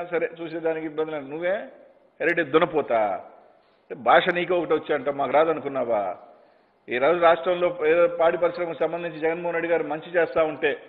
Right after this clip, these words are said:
ఆ రైతులు బాగుండాలని మంచి చేస్తే, ఇన్ని సంవత్సరాల పాటు హెరిటేజ్ పేరు పెట్టుకొని, హెరిటేజ్ సంస్థను అడ్డు పెట్టుకొని, ఏదైతే అనేక గవర్నమెంట్ పాలస ఈ సంబంధించిన వాటిలన్నింటిని కూడా నాశనం చేసి, నీ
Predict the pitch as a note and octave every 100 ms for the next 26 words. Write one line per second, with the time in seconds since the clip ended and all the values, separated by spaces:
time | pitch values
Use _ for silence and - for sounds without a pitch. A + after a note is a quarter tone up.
0 | - - _ _ _ _ - C3 D3+ E3+
1 | G#3+ F#3 D3+ F#3 G#3 G3 G3 G3 F#3+ F#3+
2 | F3 F#3+ F#3 F3 E3+ E3+ F#3+ F#3+ F#3 E3+
3 | E3 F3+ F#3 D#3+ F#3 F#3 F3 F3 F3+ E3
4 | - - - - _ _ - D3 F#3 G3
5 | G3 F3+ F#3 G3+ F#3 G3 F#3 F#3 F#3+ E3+
6 | - - - _ _ _ _ _ A2+ C#3
7 | F#3+ G#3 F#3 F#3 G3 F#3+ F#3 D#3+ G3 G3+
8 | G3 F#3 - E3+ F#3+ F3+ F3 D#3+ B2 -
9 | - - _ C#3 E3+ F#3 F#3 F#3+ F#3+ F#3
10 | F#3 F3+ D3 - - - C3 D#3 D#3 D#3+
11 | G3 G3+ G3+ G3+ F#3+ C3 C#3+ G3+ - A3+
12 | G3 F#3+ - F#3 C#3 - - - A2+ C3+